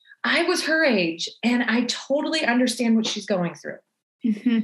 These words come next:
Speaker 1: And the girls are saying like,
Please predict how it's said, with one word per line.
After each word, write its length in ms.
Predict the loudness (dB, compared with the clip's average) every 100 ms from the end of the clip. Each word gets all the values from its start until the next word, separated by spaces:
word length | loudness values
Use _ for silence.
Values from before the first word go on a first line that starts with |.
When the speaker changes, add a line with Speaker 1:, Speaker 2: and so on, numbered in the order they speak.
| -2 _ _ 0
Speaker 1:
And 560 | 2 4 4 2 -2 0
the 140 | 0
girls 680 | 2 2 4 4 4 2 0
are 220 | 0 0
saying 420 | 2 2 2 2
like, 340 | -2 -2 -2